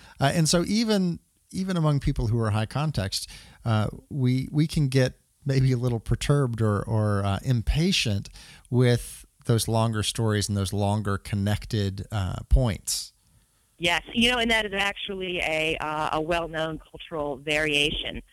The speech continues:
Speaker 1: Mm-hmm.
Speaker 2: People who lay out all the, all the clues, all the information,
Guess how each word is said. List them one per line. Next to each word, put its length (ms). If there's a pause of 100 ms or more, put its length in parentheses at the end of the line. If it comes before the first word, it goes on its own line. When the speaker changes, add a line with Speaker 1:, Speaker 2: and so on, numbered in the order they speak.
(140)
Speaker 1:
Mm-hmm. 80
Speaker 2:
People 320
who 220
lay 360
out 280
all 180
the, 300 (120)
all 200
the 80
clues, 520
all 160
the 140
information, 840